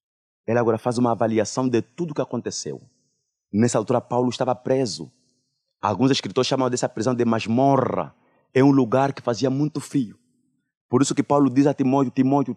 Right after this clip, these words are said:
traga a capa que eu deixei." Paulo sabia que vai morrer, mas não podia adiantar a sua morte com frio.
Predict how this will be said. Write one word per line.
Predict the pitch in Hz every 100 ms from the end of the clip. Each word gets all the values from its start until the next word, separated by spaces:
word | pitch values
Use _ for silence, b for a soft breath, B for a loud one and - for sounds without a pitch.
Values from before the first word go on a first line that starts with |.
| -
traga | 147 147 156 151 147 b b -
a | 127
capa | - 156 147 - 123
que | -
eu | 143
deixei." | 131 127 - 107 90 - _ _ _ _
Paulo | - 135 156 165 170 156 _ _
sabia | - - 127 123 165 170
que | -
vai | 143 156
morrer, | 143 135 147 147 110 - _ _
mas | - 120 107
não | 135
podia | 147 - 110 120 139
adiantar | 123 113 107 104 123
a | 113
sua | - 117
morte | 107 113 110
com | - 104
frio. | - 104 98 87